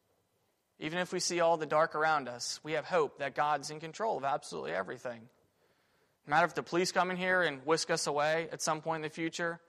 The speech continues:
if we're all beheaded for the sake of Christ, we have hope, as Paul had hope, as these people had hope, as the first, second, third, fourth century martyrs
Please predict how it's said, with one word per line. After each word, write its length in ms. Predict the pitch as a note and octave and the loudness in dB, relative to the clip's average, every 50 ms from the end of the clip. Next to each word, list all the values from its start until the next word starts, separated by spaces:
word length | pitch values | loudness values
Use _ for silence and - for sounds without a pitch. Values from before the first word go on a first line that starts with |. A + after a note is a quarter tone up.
| _ _ _ _ _ _ _ _ _ _ _ - | _ _ _ _ _ _ _ _ _ _ _ -14
if 140 | C3+ - | -12 -6
we're 120 | - C#3+ D3+ | -2 0 2
all 100 | D#3 D#3+ | 2 2
beheaded 400 | D3 D3 D3 D#3 D#3+ D#3+ D3+ - | 2 2 2 2 2 2 0 -4
for 100 | - D3 | -6 -6
the 100 | C#3 - | -6 -4
sake 260 | - - D3 D3+ - | -2 -2 -2 -2 -4
of 100 | C3+ - | -8 -8
Christ, 540 | - - D3 C#3+ D3 D3+ D3 - - - - _ _ _ _ _ _ _ _ _ _ _ _ _ _ _ _ _ _ | -2 0 0 2 0 0 -2 -6 -10 -10 -14 _ _ _ _ _ _ _ _ _ _ _ _ _ _ _ _ _ _
we 120 | - C#3 C#3+ | -8 -4 -2
have 160 | D3 C#3+ B2+ | -2 -2 0
hope, 320 | D3 D3+ C#3 A#2+ A#2 - - _ _ _ _ _ _ _ _ _ _ _ _ _ - | 0 0 -2 -2 -4 -8 -18 _ _ _ _ _ _ _ _ _ _ _ _ _ -8
as 140 | C3+ C3+ | -8 -8
Paul 260 | - - - D3 D3+ D3 | -4 0 2 2 2 2
had 180 | D3 C3+ B2+ | 2 -2 -2
hope, 240 | C3 B2+ B2 A#2 - _ _ _ _ _ _ _ _ _ _ _ _ _ _ | -2 -4 -8 -8 -10 _ _ _ _ _ _ _ _ _ _ _ _ _ _
as 140 | - C#3 C3+ | -8 -4 -2
these 160 | D#3+ E3 D#3+ | -2 -2 -2
people 280 | - - D#3+ - - C3+ | -2 -4 -6 -6 -6 -4
had 180 | C3 C3+ C3 B2 | -2 -2 -2 -2
hope, 220 | C3 C3 B2 - - _ _ _ _ _ _ _ _ _ - | -2 -4 -4 -6 -10 _ _ _ _ _ _ _ _ _ -6
as 160 | C#3+ C#3+ - | -6 -4 -4
the 80 | D3+ C#3 | -6 -6
first, 360 | - - E3+ E3+ E3+ D#3 - | -2 2 2 2 2 2 2
second, 380 | - D#3+ D#3+ - E3 D#3 C#3 | 2 2 2 2 -2 -6 -8
third, 400 | - - D#3+ D#3 D#3+ D#3+ D#3 D3+ | -2 0 2 4 4 4 2 -2
fourth 320 | - - - E3+ E3+ E3+ D#3+ | -6 -6 -4 -2 -2 0 -2
century 420 | - E3+ D#3 D#3+ D#3 - D#3+ D3 | 0 0 -2 -2 -2 -4 -4 -4
martyrs 600 | C#3 C#3+ C#3+ D3+ D#3 D#3 C#3 C3 C3 C3+ - - | -2 0 2 2 2 2 2 -2 -4 -6 -8 -12